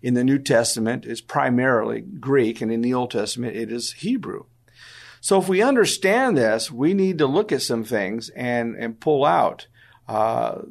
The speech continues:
the actual meanings. One of the things that I've always said is one of the very cornerstones of Christianity, of all believers,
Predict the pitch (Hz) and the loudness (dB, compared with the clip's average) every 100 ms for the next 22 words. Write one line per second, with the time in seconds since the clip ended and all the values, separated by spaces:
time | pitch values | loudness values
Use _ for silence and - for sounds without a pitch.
0 | - - 123 123 127 127 113 110 147 131 | -18 -8 0 2 2 2 -2 2 2 0
1 | 87 - - _ - 98 135 170 117 147 | -4 -8 -12 _ -12 -6 -4 -4 -2 0
2 | 127 117 117 113 123 123 101 - 190 180 | 0 2 2 2 2 2 2 0 2 4
3 | 123 120 - _ _ 120 117 117 113 - | 4 2 -8 _ _ 0 2 2 0 -6
4 | - _ _ _ _ 120 151 165 127 165 | -10 _ _ _ _ 0 2 4 4 4
5 | 156 - 170 180 190 - 120 113 113 110 | 4 0 0 2 2 2 2 2 0 -4
6 | - - 117 110 - 120 - 110 113 113 | -8 -2 -2 0 -2 -2 -4 -4 -2 -2
7 | 101 85 82 _ - 113 113 127 139 104 | -4 -8 -10 _ -16 -4 4 4 4 -2
8 | 113 107 107 104 | -6 -6 -8 -10